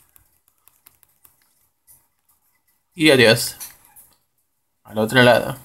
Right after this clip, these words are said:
Estos enem-, estos enemigos son los im-, inmortales, porque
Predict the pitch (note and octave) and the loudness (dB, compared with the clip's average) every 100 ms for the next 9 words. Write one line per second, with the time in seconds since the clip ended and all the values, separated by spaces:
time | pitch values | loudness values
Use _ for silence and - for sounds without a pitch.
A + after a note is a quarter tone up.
0 | _ _ _ _ _ _ _ _ _ _ | _ _ _ _ _ _ _ _ _ _
1 | _ _ _ - C#3 D#3 D3+ C3+ - C3 | _ _ _ -4 0 2 2 0 -2 -4
2 | C3 E3+ D#3+ D#3 C#3 E3 D3+ D3+ C3+ B2+ | 0 0 2 0 2 2 2 2 2 -2
3 | C#3+ C3+ C3 B2+ C3+ B2 A#2+ A2 A#2+ A2+ | -2 2 2 0 0 2 2 2 2 4
4 | G#2+ G#2+ G2 G2 G#2+ - - | 2 0 -4 -4 -6 -6 -10